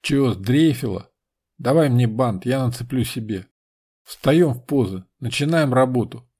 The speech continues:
Лида, запись! Говорите что-нибудь,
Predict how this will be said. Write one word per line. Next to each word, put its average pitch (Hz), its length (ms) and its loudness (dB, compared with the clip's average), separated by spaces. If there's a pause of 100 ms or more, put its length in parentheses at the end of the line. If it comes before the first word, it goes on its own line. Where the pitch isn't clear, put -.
(520)
Лида, 135 400 0
запись! 110 580 0 (960)
Говорите 143 480 4
что-нибудь, 107 600 -4